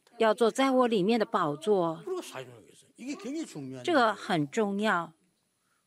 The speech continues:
Speaker 1: 어디 말입니까?
Speaker 2: 在哪里呀？
Speaker 1: 내 안에.
Speaker 2: 在我里面。
Speaker 1: 내 안에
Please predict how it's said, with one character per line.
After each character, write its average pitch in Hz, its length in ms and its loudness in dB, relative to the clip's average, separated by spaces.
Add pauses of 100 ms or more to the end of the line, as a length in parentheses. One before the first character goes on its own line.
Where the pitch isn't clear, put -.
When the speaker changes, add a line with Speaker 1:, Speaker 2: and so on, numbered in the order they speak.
Speaker 1:
어 127 180 -12
디 196 200 -8
말 254 180 -8
입 208 120 -12
니 202 160 -12
까? 151 160 -12 (180)
Speaker 2:
在 233 160 0
哪 180 180 0
里 180 120 -2
呀？ 151 300 -6 (360)
Speaker 1:
내 127 140 -20
안 143 160 -16
에. 143 120 -20 (140)
Speaker 2:
在 208 160 0
我 185 120 2
里 196 220 -2
面。 175 440 -6 (760)
Speaker 1:
내 - 80 -16
안 196 220 -10
에 208 160 -10